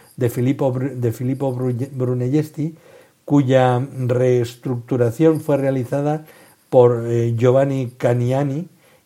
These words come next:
y completa gracias a un legado de testamentario que se deja en el año mil cuatrocientos setenta y tres para acabar la, para acabar la, la sacristía.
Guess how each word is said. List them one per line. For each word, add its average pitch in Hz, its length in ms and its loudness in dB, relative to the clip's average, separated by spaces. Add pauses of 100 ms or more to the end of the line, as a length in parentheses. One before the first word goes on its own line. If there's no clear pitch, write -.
(180)
y 135 240 0
completa 135 680 2
gracias 135 460 -2
a 135 60 0
un 139 180 0
legado 131 340 2
de 131 120 -4
testamentario 131 840 -2 (360)
que 123 120 -2
se 123 140 -2
deja 127 220 0
en 131 100 -2
el 117 180 0
año 127 220 -2
mil 131 240 -2
cuatrocientos 120 680 -4
setenta 120 360 -4
y 113 40 -2
tres 127 300 -6 (340)
para 110 220 2
acabar 107 400 -2
la, 104 400 -4 (100)
para 104 200 -4
acabar 104 420 -4
la, 101 360 -8
la 98 140 -10
sacristía. 104 680 -16